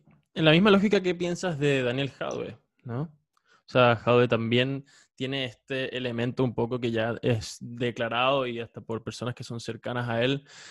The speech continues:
dicen que es marxista le-, leninista, abierto, puro y duro, como, como suelen decir en política, no sé por qué, puro y duro, no encuentro ni un brillo a la expresión, pero a lo que voy es como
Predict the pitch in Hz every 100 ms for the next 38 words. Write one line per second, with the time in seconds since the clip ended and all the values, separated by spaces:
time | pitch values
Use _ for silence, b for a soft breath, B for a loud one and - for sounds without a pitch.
0 | B - 113 113 120 113 113 113 120 -
1 | 120 - - 120 113 110 135 147 135 120
2 | 113 131 120 123 120 120 117 113 110 131
3 | 117 110 110 101 101 104 101 - 113 113
4 | 110 107 113 113 - 113 113 117 113 110
5 | 104 101 - 101 117 - 104 110 107 107
6 | 127 - _ _ _ _ _ 123 117 110
7 | 110 120 113 110 113 110 - 110 123 151
8 | - B B B - 120 120 120 117 117
9 | 113 113 113 - b b b - 127 123
10 | 131 165 175 - 185 160 143 _